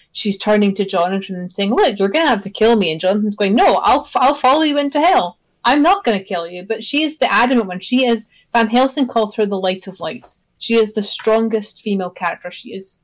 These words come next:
female virtue personified. She is strong. She is capable. She's smart. And her husband will follow her into hell.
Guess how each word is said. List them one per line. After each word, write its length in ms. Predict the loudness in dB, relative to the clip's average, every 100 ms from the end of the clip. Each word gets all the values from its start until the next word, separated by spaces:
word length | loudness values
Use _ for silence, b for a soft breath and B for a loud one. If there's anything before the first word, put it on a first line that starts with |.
| -2
female 360 | 2 4 4
virtue 420 | 2 0 -2 -4 -4
personified. 640 | -6 -4 -6 -6 -10 -10
She 160 | -10 -10
is 140 | -10
strong. 500 | -4 2 4 4 2 b b b
She 240 | -10 -4 0
is 300 | 0 -4 -6
capable. 540 | 0 0 0 0 0
She's 260 | -2 -8 -8
smart. 480 | -2 0 2 0 -2 _ _
And 280 | -4 -4 -4
her 160 | -4 -2
husband 360 | -2 -2 -4
will 120 | -4 -4
follow 380 | 2 2 2
her 140 | 0 -6
into 220 | -6 -10
hell. 380 | -10 -8 -8